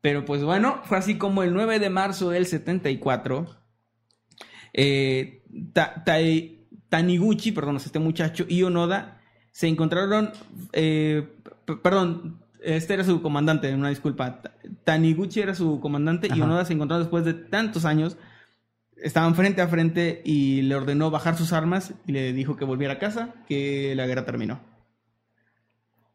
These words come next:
Speaker 1: De hecho, Onoda cuenta, eh, su reacción. Aquí voy a citar textualmente lo que él dijo.
Speaker 2: No
Speaker 1: Pero en,
Speaker 2: mam-,
Speaker 1: pero en
Speaker 2: no,
Speaker 1: español.
Speaker 2: no mames.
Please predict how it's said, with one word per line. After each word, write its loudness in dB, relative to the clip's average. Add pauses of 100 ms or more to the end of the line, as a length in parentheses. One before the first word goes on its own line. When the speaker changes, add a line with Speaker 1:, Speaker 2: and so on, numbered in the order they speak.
(120)
Speaker 1:
De 6
hecho, 2
Onoda 4
cuenta, 0
eh, -2
su -4
reacción. -2
Aquí 0 (200)
voy 0
a 0
citar -2
textualmente -4
lo -6
que -4
él -2
dijo. -8 (920)
Speaker 2:
No 2
Speaker 1:
Pero 4
en, 6
Speaker 2:
mam-, 6
Speaker 1:
pero 4
en 6
Speaker 2:
no, 6
Speaker 1:
español. 8
Speaker 2:
no 6
mames. 2